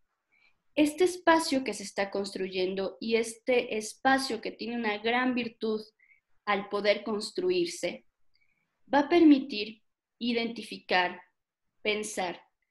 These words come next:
procesar y resignificar las emociones de enfrentarse a una nueva realidad docente, así como plantearse nuevos retos de enseñanza. Lo que me gustaría transmitir es que este proceso y esta,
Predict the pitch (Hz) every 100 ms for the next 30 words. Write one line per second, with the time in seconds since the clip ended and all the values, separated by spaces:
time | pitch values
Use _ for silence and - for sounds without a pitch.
0 | _ _ - 208 208 185 - 190 143 _
1 | _ _ - 254 254 240 - 220 233 226
2 | 233 - 302 330 359 285 202 185 - 208
3 | 190 185 - _ _ _ _ - 254 262
4 | 262 262 302 302 311 277 254 247 233 226
5 | 226 185 185 180 180 - 175 160 - _
6 | _ _ _ _ _ 233 240 - 294 311
7 | 294 277 233 240 240 240 - 233 208 208
8 | 208 208 - 208 175 175 170 160 - -
9 | _ _ _ _ _ _ _ _ _ 294
10 | 262 262 277 277 269 269 269 294 320 320
11 | 294 262 262 262 269 - 220 226 - 254
12 | 254 202 - 185 170 180 185 - 220 220
13 | 214 214 - 226 226 233